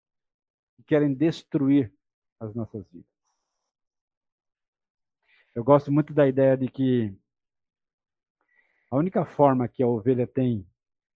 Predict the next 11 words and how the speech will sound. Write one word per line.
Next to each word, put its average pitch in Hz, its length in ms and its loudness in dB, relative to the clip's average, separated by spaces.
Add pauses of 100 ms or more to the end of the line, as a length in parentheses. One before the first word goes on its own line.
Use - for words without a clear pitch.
(120)
de 123 80 -14
se - 160 -18
defender 127 500 -2
do 107 120 -6
lobo 110 460 -2 (1300)
é 139 100 0
utilizar 139 880 -2 (1000)
o 143 120 0
instrumento 147 680 0
de 165 60 -18
defesa 127 880 -4